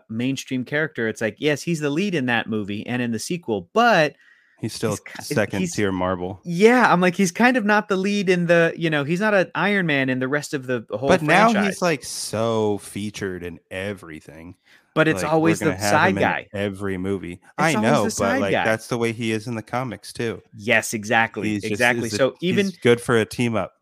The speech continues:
Speaker 1: even when he gets his own movie, and this is not to knock the character because I love that character, but it's like they brought in Scarlet Witch, they brought in America Chavez, they brought in
Speaker 2: Yeah.
Speaker 1: Wong.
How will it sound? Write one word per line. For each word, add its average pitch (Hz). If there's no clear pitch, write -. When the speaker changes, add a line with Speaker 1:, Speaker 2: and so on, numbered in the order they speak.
Speaker 1:
even 190
when 196
he 165
gets 160
his 139
own 131
movie, 123
and 117
this 151
is 151
not 165
to 151
knock 143
the 127
character 143
because 110
I 120
love 107
that 95
character, 147
but 104
it's 117
like 113
they 135
brought 127
in 123
Scarlet 110
Witch, 98
they 123
brought 123
in 117
America 117
Chavez, 90
they 113
brought 113
in 110
Speaker 2:
Yeah. 101
Speaker 1:
Wong. 101